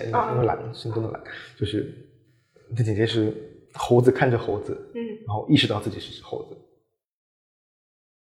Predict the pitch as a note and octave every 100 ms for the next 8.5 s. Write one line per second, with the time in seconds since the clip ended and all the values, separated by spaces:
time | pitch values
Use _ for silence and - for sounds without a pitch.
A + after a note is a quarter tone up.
0 | _ _ _ _ - A3 C#4+ A#3+ F#3+ F#3
1 | - - G#3 G#3 D#3 E3+ - - - -
2 | - - - B2 G3 E3 B2+ A#2+ A#2 G#2
3 | G#2+ D#3 D3 D3 C3+ - A#2 A2 G#2+ -
4 | D3 D3 C#3 C#3 E3 - - - - E3
5 | C3 B2 B2+ E3 F3+ F#3+ G2 G#2+ A2 -
6 | - C3 B2+ B2+ - A#3+ G#3 - C#3 C#3+
7 | C3 B2 C3+ A#2 G2+ A2 A#2 A2+ G#2+ G#2+
8 | G#2+ - - B3+